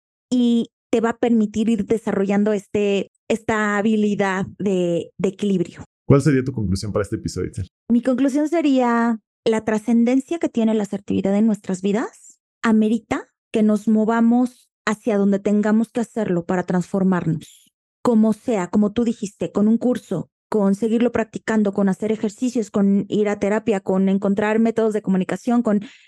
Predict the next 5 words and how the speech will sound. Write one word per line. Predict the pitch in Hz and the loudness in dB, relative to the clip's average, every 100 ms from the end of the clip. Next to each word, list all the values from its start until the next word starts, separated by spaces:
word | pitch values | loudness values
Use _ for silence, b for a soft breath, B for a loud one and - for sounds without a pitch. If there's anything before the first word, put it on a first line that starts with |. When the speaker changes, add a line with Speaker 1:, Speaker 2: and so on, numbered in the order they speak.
| B | B
Speaker 1:
leer | 226 220 240 | 0 2 2
libros, | 254 233 240 233 _ _ | 2 2 0 -2 _ _
tiene | 240 247 233 _ - | 0 2 0 _ -2
tanta | 254 254 254 247 | 0 0 0 -4
trascendencia | - 196 180 196 190 196 202 196 202 175 175 | -2 -4 -2 0 0 2 0 -2 -4 -6 -8